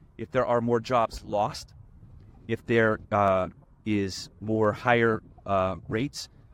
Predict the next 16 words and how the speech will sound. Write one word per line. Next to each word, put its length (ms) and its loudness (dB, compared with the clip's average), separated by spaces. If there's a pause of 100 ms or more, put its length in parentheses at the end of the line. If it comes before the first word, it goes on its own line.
(160)
putting 220 2
pressure 400 -2
on 100 -2
credit 260 -2
cards 560 0 (340)
and 80 -16
car 240 2
loans, 240 0
that 100 -6
hurts 400 -6 (320)
the 80 -6
lower 260 4
end 160 0
of 80 0
our 120 2
economy 520 -2